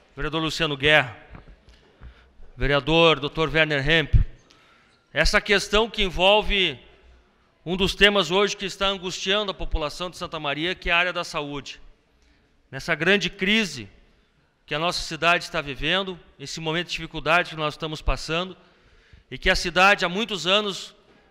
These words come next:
vem levando com a barriga e não está resolvendo os problemas maiores que envolvem a saúde em nosso município. A gente tem sido procurado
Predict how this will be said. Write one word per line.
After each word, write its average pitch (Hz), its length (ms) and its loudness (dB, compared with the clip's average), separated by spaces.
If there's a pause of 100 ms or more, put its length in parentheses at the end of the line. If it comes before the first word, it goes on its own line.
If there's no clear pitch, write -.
(100)
vem 165 160 2
levando 202 400 2
com 208 80 -2
a 196 40 4
barriga 185 460 0
e - 20 -4
não 202 120 -2
está 196 240 2
resolvendo 185 520 0
os 180 80 -6
problemas 180 440 -2
maiores 170 560 2
que - 100 -8
envolvem 165 380 -2
a 165 40 -6
saúde 156 480 -4
em 160 40 -6
nosso 160 280 -4
município. 143 560 -8 (1400)
A - 80 -2
gente 196 140 2
tem 202 140 4
sido 214 260 -4
procurado 175 720 2